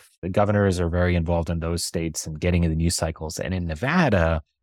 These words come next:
a lot of the fights between Lombardo and the Democratic legislature have been behind the scenes. You know, they're poking at each other on Twitter,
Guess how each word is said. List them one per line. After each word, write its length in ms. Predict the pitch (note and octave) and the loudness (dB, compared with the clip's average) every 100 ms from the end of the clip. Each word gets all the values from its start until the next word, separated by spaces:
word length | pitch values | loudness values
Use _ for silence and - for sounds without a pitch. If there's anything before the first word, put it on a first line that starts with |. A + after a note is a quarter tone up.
| _ | _
a 80 | - | -2
lot 300 | F2 G#2+ E3+ | 0 2 2
of 100 | F#3+ | 2
the 100 | - | 0
fights 280 | - G2+ G2+ | 0 0 0
between 260 | F#2+ - E2+ | -4 -4 -4
Lombardo 640 | E2 D#2+ D#2+ E2 E2 D#2+ | -2 0 2 4 2 0
and 140 | - D#2 | -2 -2
the 60 | |
Democratic 480 | D2+ D#2 - E2 - | 0 -2 -2 -4 -4
legislature 480 | E2 G2+ B2 - C#3+ | -2 0 0 0 0
have 260 | G2 D#2 | 0 -2
been 360 | - E2 E2 D#2+ - _ _ - - | 0 2 2 0 -8 _ _ -18 -12
behind 320 | D#2+ G#2+ F#2+ | -4 0 0
the 60 | |
scenes. 420 | E2+ E2+ - - - _ _ - | 0 -4 -10 -16 -20 _ _ -2
You 80 | |
know, 100 | F#2 | 0
they're 120 | F2+ F2 | 0 0
poking 360 | - G#2+ A2+ | 0 0 2
at 100 | G2 | 2
each 180 | F#2+ - | 0 0
other 200 | F2 E2+ | -2 0
on 140 | E2 | -2
Twitter, 560 | E2 - A2 G2+ F#2+ F#2 | -2 -2 0 2 2 0